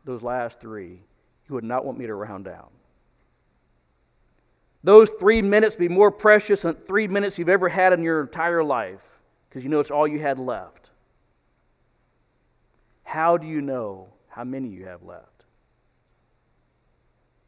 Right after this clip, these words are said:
Let's use them well as they come, because life is short. We really are going home soon.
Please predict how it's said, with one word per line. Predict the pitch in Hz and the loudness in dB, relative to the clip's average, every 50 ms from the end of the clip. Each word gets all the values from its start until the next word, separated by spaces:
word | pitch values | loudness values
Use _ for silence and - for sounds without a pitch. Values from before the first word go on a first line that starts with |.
| _ _ _ _ _ _ _ _ _ _ _ _ _ _ _ _ _ _ _ _ _ _ _ _ _ | _ _ _ _ _ _ _ _ _ _ _ _ _ _ _ _ _ _ _ _ _ _ _ _ _
Let's | - - - | -20 -16 -10
use | 147 139 135 120 | -8 -8 -8 -6
them | 117 120 110 | -8 -10 -10
well | 107 107 101 92 85 87 87 - _ _ _ _ _ _ _ _ _ _ _ _ _ _ _ _ _ _ _ _ _ _ _ _ | -10 -10 -12 -12 -14 -16 -20 -20 _ _ _ _ _ _ _ _ _ _ _ _ _ _ _ _ _ _ _ _ _ _ _ _
as | 117 113 110 110 | -12 -12 -10 -4
they | 127 143 139 | -4 -4 -4
come, | - - 127 110 104 101 101 101 104 _ _ _ _ _ _ _ _ _ _ _ _ _ _ _ _ _ _ _ _ _ _ _ _ _ _ _ _ - | -4 -10 -12 -12 -12 -14 -16 -18 -20 _ _ _ _ _ _ _ _ _ _ _ _ _ _ _ _ _ _ _ _ _ _ _ _ _ _ _ _ -20
because | - - 120 117 107 | -18 -16 -16 -14 -10
life | 113 110 127 143 139 - | -6 -4 -4 -4 -4 -6
is | 131 113 | -12 -14
short. | - - - 139 131 123 117 117 - - _ _ _ _ _ _ _ _ _ _ _ _ _ _ _ _ _ _ _ _ _ _ _ _ _ _ | -14 -12 -8 -6 -6 -4 -6 -8 -12 -18 _ _ _ _ _ _ _ _ _ _ _ _ _ _ _ _ _ _ _ _ _ _ _ _ _ _
We | - 117 117 | -18 -16 -14
really | 113 135 165 175 160 151 139 | -6 -2 0 0 0 2 0
are | 135 127 120 117 | 0 0 0 -2
going | 113 117 120 117 110 107 | -4 -6 -6 -6 -8 -8
home | 113 110 104 101 98 | -12 -14 -16 -16 -18
soon. | - - 101 92 87 85 85 85 101 | -18 -20 -20 -20 -20 -20 -20 -20 -20